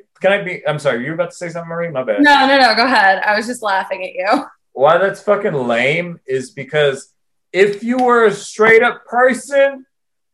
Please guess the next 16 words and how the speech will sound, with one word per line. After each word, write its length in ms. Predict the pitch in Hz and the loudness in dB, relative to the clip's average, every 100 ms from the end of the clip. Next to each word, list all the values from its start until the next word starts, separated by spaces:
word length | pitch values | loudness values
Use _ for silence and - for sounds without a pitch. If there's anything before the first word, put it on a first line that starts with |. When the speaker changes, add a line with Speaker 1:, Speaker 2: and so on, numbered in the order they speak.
| _ | _
Speaker 1:
you 120 | 180 | -4
don't 160 | 220 233 | 0 2
have 160 | 220 226 | 2 0
to 100 | 196 | -4
preface 880 | - - 196 214 214 220 190 175 - 143 | -6 -12 -4 -4 -2 -2 -2 -2 -6 -2
everything 880 | 160 185 190 180 175 160 160 151 _ | 0 0 -4 -6 -4 -4 -6 -14 _
with 260 | 147 143 156 | -14 -14 -12
you 140 | 165 | -10
being 200 | 147 151 | -6 -6
like, 360 | 139 120 107 _ | -4 -6 -10 _
"Dog, 340 | 151 151 117 - _ _ _ _ _ _ _ _ _ _ | 4 4 4 -2 _ _ _ _ _ _ _ _ _ _
I'm 380 | 135 160 120 107 | -8 -6 -6 -8
real." 460 | 123 135 107 101 - | -6 -6 -6 -8 -16
<laughs> 60 | _ - | _ -14
So 1040 | - - - 202 160 - 190 143 127 120 - _ _ _ _ _ _ - | -8 -6 0 2 2 2 2 4 2 0 -10 _ _ _ _ _ _ -8
I'ma 300 | 120 123 | -4 -2